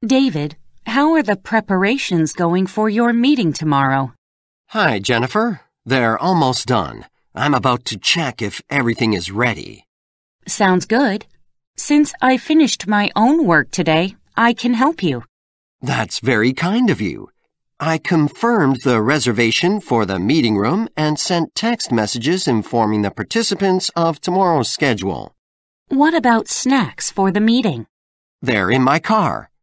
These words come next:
Speaker 2: I'll get them tomorrow morning.
Speaker 1: And is there anything else left to do?
Speaker 2: Let me see. I need to make name tags to give to the participants.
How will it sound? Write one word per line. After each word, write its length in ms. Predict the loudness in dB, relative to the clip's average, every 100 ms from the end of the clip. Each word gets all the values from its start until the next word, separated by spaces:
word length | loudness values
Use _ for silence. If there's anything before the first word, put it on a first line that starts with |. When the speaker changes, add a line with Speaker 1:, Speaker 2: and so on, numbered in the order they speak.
| _ -6
Speaker 2:
I'll 220 | -2 -2
get 260 | -2 -4 0
them 220 | 0 0
tomorrow 340 | 2 2 2
morning. 440 | 0 -2 -4 -10 -20 _ _ _ _ _ _
Speaker 1:
And 520 | -2 2 2 0 -2 0
is 260 | 2 2 2
there 200 | 0 2
anything 460 | 2 2 2 0 0
else 340 | 0 0 0
left 280 | 0 0 0
to 120 | -2
do? 340 | 0 2 0 -2 _ _ _ _ _ -10
Speaker 2:
Let 340 | -6 -6 -4
me 200 | -2 -2
see. 760 | -2 -4 -2 -4 -6 -14 -18 _ _ _ -6
I 160 | -2
need 240 | 0 0 0
to 80 | 0
make 240 | 0 0
name 400 | -2 0 0 0
tags 500 | -2 -4 -4 -6 -4
to 200 | 0 0
give 300 | 0 -2 -2
to 140 | -4 -2
the 120 | -2
participants. 920 | -2 -2 -2 -2 -2 -6 -8 -10 -10